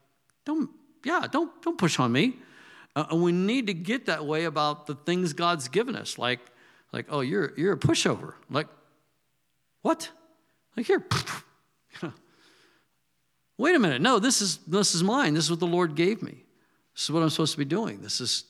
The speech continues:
this is what I'm supposed to be flowing in. Paul imparts his hands on Timothy.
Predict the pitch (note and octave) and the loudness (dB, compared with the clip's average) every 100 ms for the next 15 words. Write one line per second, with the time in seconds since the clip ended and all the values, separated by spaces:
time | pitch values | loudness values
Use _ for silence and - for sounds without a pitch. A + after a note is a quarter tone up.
0 | _ C3+ - C3 C#3 C3 C3 - A#2+ - | _ -4 -2 0 0 0 -2 -4 -6 -2
1 | C3 C#3+ F#2 - - _ _ _ _ _ | -2 -2 -4 -14 -20 _ _ _ _ _
2 | _ _ _ _ _ - - _ _ _ | _ _ _ _ _ -18 -18 _ _ _
3 | _ _ _ _ _ _ _ _ - - | _ _ _ _ _ _ _ _ -8 0
4 | D#3+ F3 F3+ E3 E3+ D#3 D#3 - D3+ D3+ | 2 4 4 4 2 2 0 2 2 4
5 | C3+ D3 C#3+ C3 C#3 C#3+ C#3+ C#3+ C#3+ | 2 2 2 2 2 2 0 0 0